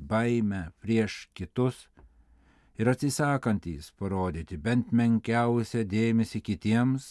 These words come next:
kadangi kito žmogaus pažiūros skiriasi nuo jų, ir vien dėl to pagal juos tie žmonės yra nusikaltėliai,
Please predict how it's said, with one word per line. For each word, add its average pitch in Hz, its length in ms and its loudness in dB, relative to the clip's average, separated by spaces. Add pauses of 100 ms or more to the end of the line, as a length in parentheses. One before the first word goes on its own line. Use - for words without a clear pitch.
(120)
kadangi 82 480 -6
kito 87 240 -6
žmogaus 82 480 -8
pažiūros 82 720 -4
skiriasi 90 560 -4
nuo 98 160 -2
jų, 120 380 2 (560)
ir 78 340 -8
vien 90 240 -2
dėl 90 240 -4
to 113 320 2
pagal 80 400 -8
juos 113 400 0
tie 80 160 -8
žmonės 104 640 -6
yra 90 160 -8
nusikaltėliai, 104 1300 -2